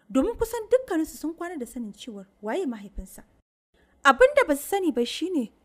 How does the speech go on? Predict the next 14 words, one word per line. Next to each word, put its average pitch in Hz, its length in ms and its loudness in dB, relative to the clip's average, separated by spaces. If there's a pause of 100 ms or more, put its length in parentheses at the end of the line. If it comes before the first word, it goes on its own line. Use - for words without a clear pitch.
(100)
wannan 392 440 0
abin 262 240 0
da 226 100 -2
suke - 260 -12
yi 233 180 -4
ɗin 226 180 -6
a 190 80 -6
wajensa 233 380 -6
daidai 262 280 -4
yake 285 320 -8 (220)
da 202 80 -4
bara 269 300 -2
a - 60 -18
kufai. - 300 -12